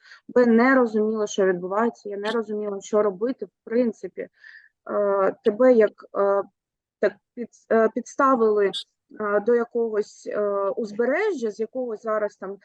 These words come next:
зі схилу тебе скинуть, і ти намагаєшся, е, якось сказати: «Та ні, ні, ні, ні, зараз я щось вигадаю, <laughs> зараз ми всі тут врятуємось». Е,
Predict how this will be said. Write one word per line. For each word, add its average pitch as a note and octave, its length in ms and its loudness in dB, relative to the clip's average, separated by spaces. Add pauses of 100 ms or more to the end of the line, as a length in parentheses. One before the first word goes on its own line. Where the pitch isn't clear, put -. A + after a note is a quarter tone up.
(140)
зі A#3 120 2
схилу B3+ 380 -2
тебе G#3+ 240 -2
скинуть, F4+ 640 -2 (600)
і C4+ 80 -2
ти D4 140 -2
намагаєшся, C#4 840 0
е, F#3 280 -4
якось C4+ 320 -6
сказати: B3 520 -6
«Та B3+ 60 2
ні, C#4 180 0
ні, D4 160 0
ні, C#4+ 140 0
ні, C#4+ 280 0
зараз B3 360 -4
я B3+ 80 -2
щось B3+ 280 -8
вигадаю, B3 560 -2
<laughs> - 0 -
зараз A#3 420 -6
ми B3 80 -12
всі C4 200 -16
тут A#3 160 -18
врятуємось». A#3 680 -8 (680)
Е, A3 920 0